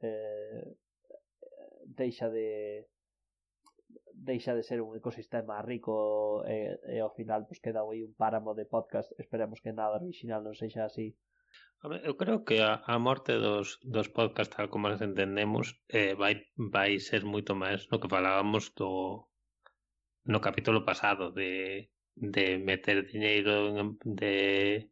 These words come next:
Speaker 2: de inversores de Silicon Valley en empresas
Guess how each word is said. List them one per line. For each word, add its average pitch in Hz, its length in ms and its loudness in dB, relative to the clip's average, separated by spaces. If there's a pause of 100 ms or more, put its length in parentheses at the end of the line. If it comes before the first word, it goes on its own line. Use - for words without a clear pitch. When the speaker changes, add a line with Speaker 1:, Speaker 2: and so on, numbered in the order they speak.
(140)
Speaker 2:
de 95 800 2
inversores 101 960 4
de 101 320 6
Silicon 101 500 4
Valley 104 640 2
en 101 160 -4
empresas 104 1120 -2